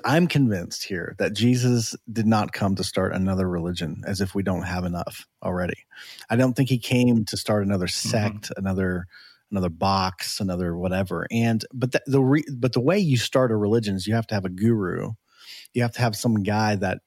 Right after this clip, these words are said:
Speaker 1: is the centerpiece of it all. And I think that, and this may sound shocking, but I, I do believe this is where Christianity has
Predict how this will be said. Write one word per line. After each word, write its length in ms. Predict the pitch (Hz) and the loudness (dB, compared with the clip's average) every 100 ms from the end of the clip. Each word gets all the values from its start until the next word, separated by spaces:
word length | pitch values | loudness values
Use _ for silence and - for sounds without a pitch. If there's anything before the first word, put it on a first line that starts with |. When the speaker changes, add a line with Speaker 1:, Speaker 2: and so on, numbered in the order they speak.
| - | -6
Speaker 1:
is 260 | 110 92 | -4 -4
the 240 | 101 98 95 | -4 -4 -4
centerpiece 920 | - - 117 113 95 90 - - - | -8 -4 2 2 0 -4 -8 -8 -6
of 120 | 92 | -4
it 100 | 92 | 0
all. 280 | 98 104 85 | 2 2 0
And 140 | 101 | -2
I 120 | 101 110 | -2 -2
think 340 | - 180 - | -2 -4 0
that, 160 | 113 - - - | -2 -2 -10 -6
and 100 | 107 | 0
this 180 | 117 117 | 0 2
may 100 | 127 | 0
sound 260 | 113 113 101 | 2 0 0
shocking, 560 | - 147 131 - 127 | 2 2 2 2 2
but 100 | 110 | 2
I, 260 | 107 110 123 | 0 0 -2
I 20 | |
do 260 | 110 110 147 | 0 2 4
believe 220 | 143 123 | 4 2
this 100 | 120 | 2
is 100 | 107 | 0
where 100 | 104 | -4
Christianity 640 | - 110 - 110 101 98 | -4 -4 -2 0 0 0
has 300 | 90 90 90 | -2 -4 -6